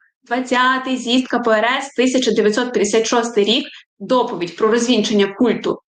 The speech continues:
Сталіна. На нього поклали всю відповідальність, звинуватили його в його політичних різноманітних діях та особистих якостях і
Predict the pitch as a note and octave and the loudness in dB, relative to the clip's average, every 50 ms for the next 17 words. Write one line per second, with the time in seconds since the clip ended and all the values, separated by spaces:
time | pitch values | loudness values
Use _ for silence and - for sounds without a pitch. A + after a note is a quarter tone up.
0 | _ _ - - - - G3+ F3+ F3+ F3 F3+ G3+ B3 D4 - - - - _ - | _ _ -18 -12 -4 -2 0 0 2 0 0 0 -2 -2 -4 -6 -16 -16 _ -6
1 | B3+ C#4 C#4 C#4+ C#4 - - G#3+ G#3 A3 G#3+ B3 A3 G3+ G3 G3 G3+ - - A3 | -4 -2 0 2 2 2 2 0 0 -2 0 2 2 2 0 -2 -4 -2 0 2
2 | G3 G3+ G3 - G3+ G3+ G3+ G3+ G3 F3+ F3+ F#3+ A3 C4+ C#4 - - - - _ | 2 2 2 2 0 2 2 0 0 -2 -2 -4 -4 -4 -6 -6 -10 -20 -20 _
3 | _ _ _ _ _ - - A3+ C#4 C#4+ C#4+ C#4 A3+ G#3+ - A3+ G#3 G#3+ G#3+ G#3+ | _ _ _ _ _ -14 -8 -6 -2 0 2 2 2 0 -2 -4 -2 -2 0 0
4 | A3 A3 B3 G#3+ - - - A3+ A3+ A3+ A3+ B3 A3+ A3 - - A3 G#3 A3 G#3 | 0 2 2 0 0 0 -6 -2 0 2 4 4 2 2 2 0 2 2 2 2
5 | - G#3 - - - - - - - - - _ - A3+ G#3 A3 A3 A#3 A#3 A3+ | 2 2 0 0 -4 -6 -6 -8 -10 -20 -20 _ -12 -10 -6 -6 -4 -2 -2 -2
6 | G#3+ A#3+ - G#3 - E3+ E3 G#3+ G3+ F#3 F#3+ C4 C#4+ - - _ _ - B3+ B3 | -2 -2 -4 -4 -2 0 2 4 4 4 4 2 0 -4 -8 _ _ -6 -4 -4
7 | - G#3 - A#3 G#3 A3+ G#3+ G#3+ - - G#3+ G#3+ A3+ G#3+ E3 E3+ - - A3+ A#3 | -4 -4 -4 -2 0 2 0 0 0 -2 -2 0 2 0 0 0 -4 -6 -8 -4
8 | - D4+ D#4+ D#4 - - _ _ _ _ - D#4+ F4 | -2 -2 -2 -2 -4 -14 _ _ _ _ -2 0 0